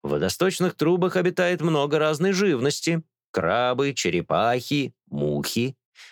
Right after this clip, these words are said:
Поэтому Марио придётся бороться с ними, но не молотом или спреем от насекомых, а ударами головой. Платформы были подвижными. Удар снизу заставляет их выгибаться, как дощатый мостик, опрокидывая противника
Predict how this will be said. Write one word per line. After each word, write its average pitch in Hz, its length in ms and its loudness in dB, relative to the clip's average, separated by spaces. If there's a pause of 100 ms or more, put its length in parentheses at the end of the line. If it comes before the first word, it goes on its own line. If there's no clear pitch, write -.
(160)
Поэтому 185 440 0
Марио 185 380 2
придётся 156 560 0
бороться 120 480 0
с - 100 -4
ними, 90 380 0 (340)
но 104 160 2
не 104 160 2
молотом 170 540 2
или 160 100 2
спреем 135 460 0
от 117 100 -4
насекомых, 123 680 0 (200)
а 120 100 2
ударами 196 640 2 (160)
головой. 123 640 0 (680)
Платформы 185 520 2
были 185 200 2
подвижными. 123 720 -2 (160)
Удар 120 320 2
снизу 175 640 0
заставляет 120 680 0
их 85 160 -4
выгибаться, 127 720 0
как 160 200 -2
дощатый 170 420 0
мостик, 180 440 -2 (220)
опрокидывая 208 640 2
противника 170 800 0